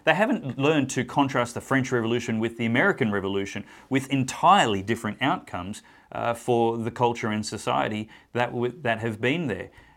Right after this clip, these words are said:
Uh, Australia has one of the ten oldest constitutions in the world. We are not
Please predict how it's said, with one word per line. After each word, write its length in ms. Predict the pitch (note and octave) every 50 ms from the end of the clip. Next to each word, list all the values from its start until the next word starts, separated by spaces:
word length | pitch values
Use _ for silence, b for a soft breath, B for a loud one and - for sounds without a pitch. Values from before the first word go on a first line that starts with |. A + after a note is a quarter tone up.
| b -
Uh, 220 | - G#2 G#2 A#2 -
Australia 420 | C#3 - - D#3 D3+ D#3 D3 C#3
has 220 | B2+ C3 C3 A2
one 160 | A#2+ B2+ A#2+ A#2
of 100 | G#2+ -
the 80 | A#2
ten 260 | A2 - - A#2+ A2+
oldest 360 | G#2+ G2+ G2+ G2 G#2 G2+ - -
constitutions 920 | - A2+ G#2 - - A#2 G#2+ - A2 G#2 F#2+ - - G#2 G2+ G2+ - -
in 300 | - A2+ G#2 G#2 G2+ F#2+
the 100 | F#2 F#2
world. 380 | G2+ C3 D#3 C3+ G2+ F#2+ - B B B B B B -
We 180 | A2 G#2+ G#2
are 160 | G2+ G2+ G#2
not 440 | G2+ G2+ G#2+ C#3+ D#3 A2 F#2+ - -